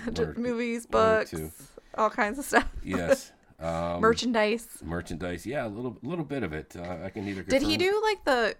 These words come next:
Speaker 2: color of this comic book? 'Cause I, this, this particular comic book, Qui-Gon number one, is very colorful.
Speaker 1: It is.
Speaker 2: It,
Speaker 1: It,
Speaker 2: it's beautiful.
Speaker 1: it, it is very colorful. Um, it was, it was colored by a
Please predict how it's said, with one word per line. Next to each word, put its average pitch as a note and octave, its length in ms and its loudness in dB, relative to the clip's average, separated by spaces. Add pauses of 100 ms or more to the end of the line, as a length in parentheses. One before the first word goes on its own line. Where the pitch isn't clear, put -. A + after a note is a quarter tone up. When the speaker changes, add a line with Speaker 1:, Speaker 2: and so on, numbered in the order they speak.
Speaker 2:
color A#3 760 0 (140)
of B3 160 0
this C4 300 -4
comic A#3+ 420 -4
book? - 140 -4
'Cause C4+ 260 -2 (160)
I, G#3+ 240 8
this, A#3 400 -2
this A#3 260 0
particular A#3 460 8
comic G3 340 0
book, E3 220 0
Qui-Gon G3 420 4
number G3+ 220 -2
one, E3+ 300 0 (360)
is A3 220 6
very G#3+ 240 4
colorful. - 720 -2
Speaker 1:
It - 140 -2
is. - 260 -4 (460)
Speaker 2:
It, - 120 -16 (120)
Speaker 1:
It, G3+ 280 2
Speaker 2:
it's G#3 260 -2
beautiful. A3 580 -2
Speaker 1:
it, F2 160 -2
it G2 160 2
is G#2 220 2
very F2 260 0
colorful. D#2 560 -6
Um, E2+ 280 -2
it F#2+ 140 -2
was, E2+ 240 -6
it F#2 120 -4
was F2+ 240 -6 (200)
colored A#2+ 540 -4
by F#2+ 640 0
a F2 320 -4